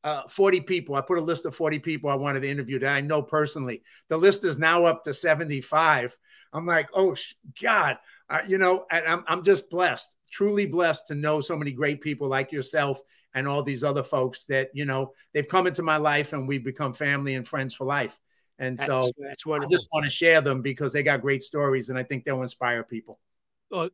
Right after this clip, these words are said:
Speaker 2: and you are inspiring people, so, and, and your guests are as well. So thank you for what you're doing, and thanks for having me on, brother.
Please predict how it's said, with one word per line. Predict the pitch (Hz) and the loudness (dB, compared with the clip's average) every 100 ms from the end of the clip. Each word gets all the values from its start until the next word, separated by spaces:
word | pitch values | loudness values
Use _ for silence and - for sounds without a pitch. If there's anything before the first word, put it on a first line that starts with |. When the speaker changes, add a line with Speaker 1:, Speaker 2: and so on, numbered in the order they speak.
| _ | _
Speaker 2:
and | 160 160 | -4 0
you | 165 | 2
are | 170 | 2
inspiring | 139 - 135 123 | 0 -6 -12 -12
people, | 117 127 110 | -16 -14 -10
so, | 143 131 | -8 -8
and, | 127 123 _ | -10 -14 _
and | 151 151 | -6 -4
your | 147 | 0
guests | 170 147 - | 0 -2 -4
are | 135 | -8
as | 117 | -6
well. | 139 131 | -6 -6
So | 147 | -4
thank | 160 196 175 | 4 4 4
you | 160 | -4
for | 160 | -2
what | 156 160 | -2 -2
you're | |
doing, | 147 151 | -2 0
and | 139 | -2
thanks | 127 117 | -4 -6
for | 156 | -6
having | 143 135 | -6 -4
me | |
on, | 139 113 | -6 -8
brother. | 107 | -14